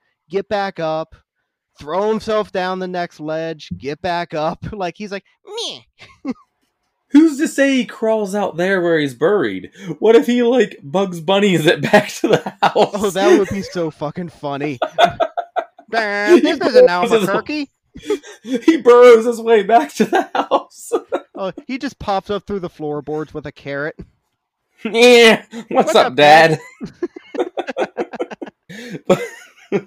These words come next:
Speaker 2: but anyway, so he gets back, and like we said, Judd fell asleep, and Judd wakes up but sees muddy footprints going into his house, and he hears the creepiest giggling in the world.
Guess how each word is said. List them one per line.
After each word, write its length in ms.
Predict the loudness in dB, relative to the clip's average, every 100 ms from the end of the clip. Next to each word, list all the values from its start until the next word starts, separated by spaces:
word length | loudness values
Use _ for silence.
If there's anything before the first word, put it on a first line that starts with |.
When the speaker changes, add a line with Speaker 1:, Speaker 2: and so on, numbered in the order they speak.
| -10 -4 -4 -2
Speaker 2:
but 140 | -2 0
anyway, 720 | 4 4 2 0 -2 -6 -12
so 160 | -2 0
he 180 | 0
gets 240 | 2 0 0
back, 340 | -2 -2 -2
and 180 | -2 -2
like 160 | -2 -2
we 80 | 0
said, 220 | -2 0
Judd 280 | -4 -4 -2
fell 180 | -2 -2
asleep, 500 | -6 -4 -2 -4 -8 -20 -20 -4
and 380 | 0 0 0 0
Judd 220 | 0 2
wakes 280 | 0 -2 0
up 220 | 0 0
but 100 | -6
sees 300 | -2 -2 -2
muddy 300 | 0 0 0
footprints 520 | -2 -4 -4 -8 -6
going 240 | 0 2 2
into 220 | 0 -2
his 100 | -2
house, 280 | -4 -6 -6
and 100 | -8
he 60 | -6
hears 480 | -2 -2 -2 -8
the 200 | -14 -16 -16 -10
creepiest 680 | -4 -4 -2 -2 -4 -4
giggling 420 | 2 2 2 -6 -6
in 80 | -4
the 60 |
world. 480 | 0 2 2 -2